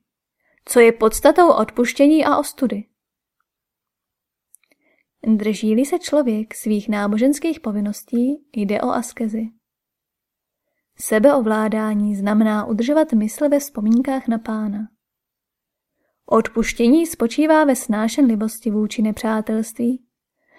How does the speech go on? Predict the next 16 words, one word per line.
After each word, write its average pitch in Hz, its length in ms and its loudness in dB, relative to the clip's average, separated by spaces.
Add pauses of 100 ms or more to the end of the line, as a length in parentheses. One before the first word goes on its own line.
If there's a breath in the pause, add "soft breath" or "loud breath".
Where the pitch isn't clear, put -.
(280 soft breath)
a 220 140 4
osvobození 240 720 2
od 233 140 2
hanby 226 400 4
znamená 220 520 2
vyvarovat 240 520 0
se 247 120 -6
všech - 400 -6
podlých 202 460 -6
činů. 214 500 -4 (2250)
„O 226 260 8
králi, 226 600 4 (340)
čemu 226 340 2
se 349 180 4
říká 302 360 6
poznání? 302 720 4